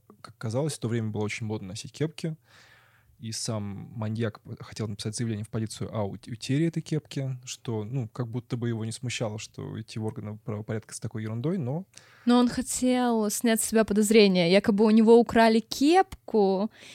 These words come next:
Speaker 2: и это какой-то человек, который украл у него кепку.
Speaker 1: Хороший план, надёжный, как швейцарские часы.
Speaker 2: Да, да.
Speaker 1: Вот. Э, кроме того, школьники запомнили, что у убийцы на лице был шрам.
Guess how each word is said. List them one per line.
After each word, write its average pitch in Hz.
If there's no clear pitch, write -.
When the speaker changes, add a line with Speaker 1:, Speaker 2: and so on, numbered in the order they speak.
Speaker 2:
и 214
это 277
какой-то 302
человек, 277
который 262
украл 240
у 196
него 190
кепку. -
Speaker 1:
Хороший 151
план, 107
надёжный, 123
как 110
швейцарские 123
часы. 113
Speaker 2:
Да, 240
да. 220
Speaker 1:
Вот. 117
Э, 113
кроме 185
того, 160
школьники 135
запомнили, 120
что 113
у 113
убийцы 113
на 107
лице 110
был 107
шрам. 104